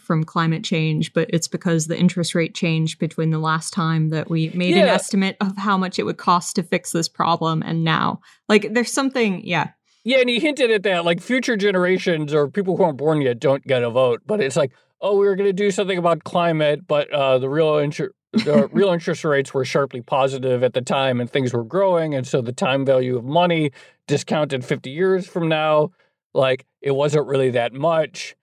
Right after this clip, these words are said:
Speaker 2: It does sort of, like, raise some, like, I guess, kind of, uh, awkward, awkward
Speaker 1: Yeah, I mean,
Speaker 2: questions.
Speaker 1: I guess, uh, Josh mentioned this, but there's the sort of financial imperative and the moral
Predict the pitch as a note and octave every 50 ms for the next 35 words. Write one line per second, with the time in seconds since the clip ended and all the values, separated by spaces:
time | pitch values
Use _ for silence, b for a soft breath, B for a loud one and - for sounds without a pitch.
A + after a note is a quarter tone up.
0 | _ _ _ _ _ _ _ _ _ _ _ _ _ - - F#3+ F#3+ E3+ G#3 A3
1 | A3 A3 G#3 G3 - G3 F3+ E3 D3+ D3+ C#3+ C3+ B2 C3+ D3 D3 D3 D3 C#3+ C#3
2 | - - C#3+ C3 B2 A#2+ A2+ A2 A2 - - _ - C3 B2+ B2+ B2+ B2+ B2 -
3 | - - D3 B2 A#2 A#2 A2+ G#2+ G#2+ - - A2 G#2 G2+ - - A#2 A#2 A2 _
4 | - G#2+ G2 F#2 F#2 E2+ _ _ _ _ _ _ - - G#3 G#3 G3 F3 E3 D#3+
5 | - - - G3+ G#3 G3+ G3 G3+ G3+ G#3+ G#3 G3+ G3+ - - - _ _ _ _
6 | - - F#2+ - - G3+ G3 A3+ G3+ F#3+ - - F3 D#3+ E3 - E3+ D#3+ D#3+ D#3+
7 | D#3+ - - - - F3 F3 E3+ E3 - E3+ D#3+ D#3+ - F3+ E3 E3 D#3+ E3 -
8 | - F3+ E3 E3 D#3+ D#3 D#3+ - - E3+ D#3+ - E3 E3 D#3+ D#3+ D#3+ - - D#3
9 | D3+ - D#3+ E3 E3 E3 D#3+ D#3+ D#3 D#3 D#3 D3+ D#3 D#3 D#3+ D#3+